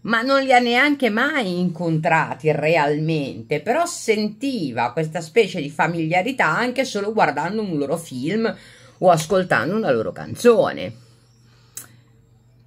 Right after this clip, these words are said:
L'altro punto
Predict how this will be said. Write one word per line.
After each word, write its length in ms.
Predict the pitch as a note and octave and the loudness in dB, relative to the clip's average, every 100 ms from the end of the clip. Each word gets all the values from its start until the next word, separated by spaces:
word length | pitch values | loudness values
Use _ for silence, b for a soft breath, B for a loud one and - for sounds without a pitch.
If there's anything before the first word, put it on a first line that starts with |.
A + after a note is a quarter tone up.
| _ _ _ - - _ _ - - - _ - - - - - _ - - - | _ _ _ -20 -20 _ _ -20 -20 -20 _ -20 -20 -20 -20 -20 _ -20 -16 2
L'altro 440 | B3+ D#4 D4 C4 | 6 6 4 0
punto 760 | - G#3 D#3+ C#3 - A#2+ C3 | 0 -4 -2 -2 2 4 4